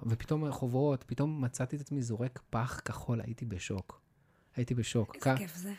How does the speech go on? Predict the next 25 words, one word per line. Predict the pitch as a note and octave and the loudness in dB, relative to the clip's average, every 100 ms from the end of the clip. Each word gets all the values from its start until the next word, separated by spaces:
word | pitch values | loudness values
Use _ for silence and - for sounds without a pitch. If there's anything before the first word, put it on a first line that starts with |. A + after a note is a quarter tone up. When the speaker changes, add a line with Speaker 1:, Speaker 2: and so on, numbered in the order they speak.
| - - | -12 -10
Speaker 1:
זה, | B2 | -8
זה | C3+ B2+ | -2 0
כיף | - E3 | 4 2
מטורף, | G3+ C#3 C3 G2+ | 4 6 6 4
זה | A2 A2 | 2 2
כאילו | C#3 F3 | 4 4
אתה | E3 | 2
מוריד | B2 C3 | 0 0
משקל | D3 C#3+ - - C3+ | 0 -2 -2 -2 0
מהגוף. | C#3 A#2 C3+ - | 2 2 0 0
בכלל, | - E3+ B2 - A2+ | 2 4 4 0 -2
להעיף | A2 C#3+ - | 0 0 0
דברים, | B2 A2 G2+ A#2+ E3+ G3 - - - - _ - | -2 0 4 4 4 2 -2 -14 -20 -20 _ -2
יש | C3+ | 0
בזה | F3 D#3 | 2 2
משהו | A#2+ C3+ - | 2 2 0
משחרר, | D#3+ A#2 A2+ - C#3+ A#2 | -2 -2 -4 0 2 2
זה | F#2 F#2+ | 0 -4
Speaker 2:
נכון. | F#2+ - G3 F#3 - | -6 -8 -10 -10 -12
Speaker 1:
זה | - | -12
תמיד | A#2+ B2 C3+ E3+ E3 - | -4 0 2 2 0 0
כאילו | F#3 E3+ D#3+ | 4 4 4
מאפ-, | C#3 A#2 A2 - | 2 0 -2 -8
זה, | B2 A2 - B2 | -4 -4 -6 -6
זה, | A2+ G#2+ | -2 0